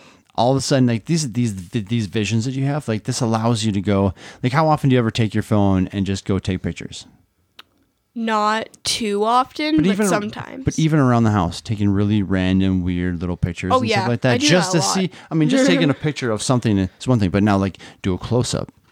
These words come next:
Speaker 1: do something far away, do something at a certain angle, move things around, and kind of place things
Speaker 2: Yeah.
Speaker 1: in certain things to s-, get that visual for yourself. So there's
Speaker 2: Something I really enjoy doing, though, is, like, editing, like,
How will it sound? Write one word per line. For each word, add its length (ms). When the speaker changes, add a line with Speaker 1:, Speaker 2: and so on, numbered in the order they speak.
Speaker 1:
do 120
something 200
far 200
away, 340
do 220
something 260
at 40
a 40
certain 280
angle, 380
move 280
things 360
around, 500
and 120
kind 140
of 60
place 320
things 160
Speaker 2:
Yeah. 120
Speaker 1:
in 60
certain 240
things 280
to 60
s-, 160
get 180
that 160
visual 520
for 180
yourself. 420
So 80
there's 180
Speaker 2:
Something 260
I 80
really 400
enjoy 360
doing, 380
though, 220
is, 180
like, 380
editing, 840
like, 560